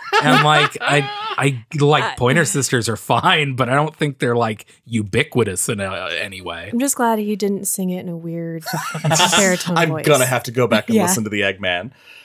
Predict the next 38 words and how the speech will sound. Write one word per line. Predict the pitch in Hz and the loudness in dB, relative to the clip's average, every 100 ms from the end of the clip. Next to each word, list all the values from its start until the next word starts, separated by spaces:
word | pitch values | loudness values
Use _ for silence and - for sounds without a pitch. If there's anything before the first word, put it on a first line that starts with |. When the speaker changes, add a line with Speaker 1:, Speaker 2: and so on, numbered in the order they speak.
| _ | _
Speaker 3:
So | - 196 175 156 156 - | 2 4 6 6 4 0
Kurtz | - 175 - | 0 0 2
gives | 170 156 135 | 0 0 -2
the | 156 151 | 0 2
order, | 156 160 165 | 4 4 2
"Kill | 160 - 156 147 | 0 2 4 6
all | 143 147 | 6 4
the | 135 | 2
infected, | 120 - 185 - 127 104 | -2 0 0 0 -2 -2
no | 120 | 0
matter | 123 123 123 | 0 2 0
if | - | 0
they | 117 | 0
are | 92 | 0
soldier | - 147 160 160 165 | -2 -2 0 -2 -2
or | - 131 | -2 -2
civilian, | 127 123 117 117 113 113 113 - - | -2 0 2 2 2 -2 -4 -8 -4
and | 120 | 0
then | 120 113 | 0 0
we | 123 | 0
are | 117 | 0
going | 113 107 101 | 0 -2 -4
to | 92 | -6
hunt | - 139 127 117 | -4 0 0 0
down | 123 117 113 | 0 0 0
Owen | 104 110 104 | -2 -2 -4
Underhill, | 98 95 98 98 | -4 -4 -4 -4
and | 90 104 | -6 -6
we | 98 | -10
are | 95 | -8
going | 98 92 | -10 -8
to | |
make | 95 92 | -6 -8
him | - 101 | -10 -14
pay | 95 - 98 95 | -12 -4 -4 -4
for | - 95 | -8 -10
treason." | - - - - 196 180 170 170 | -8 -10 -10 -6 -2 0 -2 -6
Speaker 2:
Mm-hmm. | 170 160 165 | -6 -8 -10